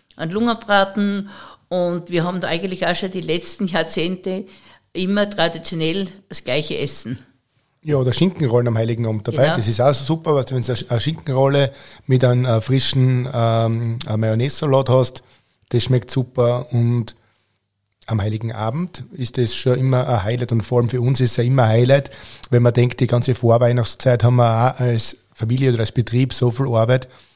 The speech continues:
Speaker 2: wenn dann auch die, äh, ich sag einmal, der Heilige Abend einmal im Geschäft geschehen ist, die Kunden alle zufrieden waren,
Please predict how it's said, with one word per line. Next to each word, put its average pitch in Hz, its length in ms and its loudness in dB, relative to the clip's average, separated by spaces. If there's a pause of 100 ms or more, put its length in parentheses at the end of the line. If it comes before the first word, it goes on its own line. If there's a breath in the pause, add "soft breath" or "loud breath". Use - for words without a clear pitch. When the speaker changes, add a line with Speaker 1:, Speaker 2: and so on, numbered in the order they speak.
(160)
Speaker 2:
wenn 127 120 4
dann 120 200 4
auch 117 180 2
die, 117 600 2
äh, 113 300 0
ich 113 80 -4
sag 117 180 -2
einmal, 113 380 0 (500 soft breath)
der 110 100 0
Heilige 117 360 -2
Abend 120 300 -2
einmal 120 200 0
im 120 80 -2
Geschäft 120 480 -2
geschehen 123 420 2
ist, 135 240 0
die 123 80 0
Kunden 123 340 0
alle 113 200 -2
zufrieden 131 580 -2
waren, 127 240 4